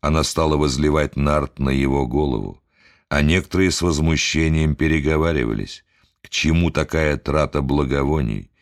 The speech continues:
Ведь благовония эти можно было продать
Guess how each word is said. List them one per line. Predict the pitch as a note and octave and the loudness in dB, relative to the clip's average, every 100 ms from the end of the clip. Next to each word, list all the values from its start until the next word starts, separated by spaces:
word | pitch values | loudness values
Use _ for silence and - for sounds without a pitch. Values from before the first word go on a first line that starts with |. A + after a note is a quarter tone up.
| _ _ - | _ _ -4
Ведь | D2 C2 | -2 0
благовония | A#1 D2+ C2+ D2 C#2+ E2 D#2+ D#2+ | 0 0 2 2 2 2 2 0
эти | D2+ D#2 | -2 -2
можно | C#2+ D2+ C2+ D2+ | 0 0 0 -2
было | D2 D2 | 0 -2
продать | - C#2 C#2 C#2 D2 - | -2 -2 0 0 0 -4